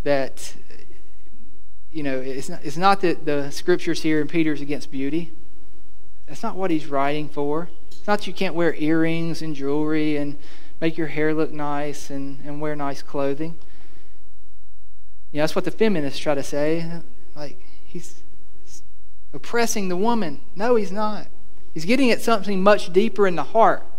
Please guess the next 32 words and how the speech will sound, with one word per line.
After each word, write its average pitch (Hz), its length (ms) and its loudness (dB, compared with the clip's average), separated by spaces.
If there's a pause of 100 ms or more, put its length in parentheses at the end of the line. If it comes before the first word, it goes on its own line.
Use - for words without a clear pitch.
(1800)
Those 269 180 4
things 262 220 2
are 185 80 2
fine, 175 540 2
but 160 100 2
if 175 80 2
that's 240 260 2
what 240 240 2
you 196 160 0
are, 196 320 6
that's 175 160 0
a 196 60 0
problem. 185 640 0 (1400)
If, 160 200 0
if 175 140 0
your 254 120 2
main 247 260 2
concern 240 400 0
is 202 140 0
looking 233 240 0
in 220 100 2
the 196 80 0
mir-, 220 400 0
mirror 233 320 2
in 202 140 2
the 190 80 0
morning 220 300 0
before 202 220 0
you 196 120 0
come 214 160 -2
to 185 60 0
church 196 540 0